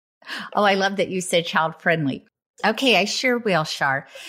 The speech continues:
It's the parts of words. Well, actually, it's the study of the parts of words. So there's actually subcategories,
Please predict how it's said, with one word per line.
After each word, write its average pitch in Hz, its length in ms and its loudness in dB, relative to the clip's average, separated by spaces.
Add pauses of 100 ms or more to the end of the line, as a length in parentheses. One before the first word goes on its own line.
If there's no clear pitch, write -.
(240)
It's 240 280 2
the 247 100 2
parts 339 560 0
of 180 200 -2
words. 131 400 -2
Well, 247 200 -2
actually, 302 480 -2
it's 214 160 -6
the 202 80 -4
study 214 720 0
of 160 140 -2
the 165 80 -2
parts - 340 -4
of 139 180 -6
words. 127 440 -6 (420)
So 285 560 0 (240)
there's 277 320 -2 (140)
actually 349 640 0
subcategories, 214 1120 0